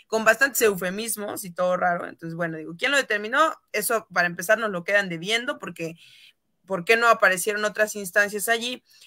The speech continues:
Pero allí me gustaría, que es la, aquí nuestra experta precisamente, eh, que creo que esta, este desconocimiento acerca de estas relaciones de violencia y de poder como acoso, abuso sexual, hostigamiento,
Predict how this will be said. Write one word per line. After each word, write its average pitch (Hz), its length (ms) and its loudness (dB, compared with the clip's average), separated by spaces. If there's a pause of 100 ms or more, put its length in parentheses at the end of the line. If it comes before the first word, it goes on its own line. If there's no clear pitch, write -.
(120)
Pero 254 160 8
allí 269 160 4
me 320 140 2
gustaría, 254 720 2 (120)
que 170 320 -6
es 175 260 -8
la, 180 200 0
aquí 196 360 -4
nuestra 170 360 -6
experta 180 600 2
precisamente, 180 840 -6 (380)
eh, 190 500 -2
que 214 140 -6
creo 269 180 2
que - 80 -4
esta, 302 420 2
este 262 200 -6
desconocimiento 220 800 -4
acerca 226 420 2
de 180 380 -2
estas 185 180 -4
relaciones 202 520 -2
de 196 80 -2
violencia 190 420 -4
y 202 40 -2
de 190 60 -2
poder 180 380 -4
como 180 240 -6
acoso, 208 800 2
abuso 180 280 -2
sexual, 202 520 4
hostigamiento, 180 800 -4